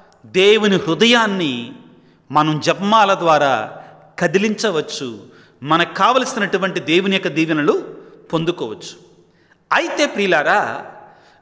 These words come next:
జపమాలను జపించడం అంత సులువేమీ కాదండి.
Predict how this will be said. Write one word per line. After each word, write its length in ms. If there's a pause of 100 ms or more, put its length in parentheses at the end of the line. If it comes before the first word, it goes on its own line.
జపమాలను 580
జపించడం 520
అంత 140
సులువేమీ 640
కాదండి. 600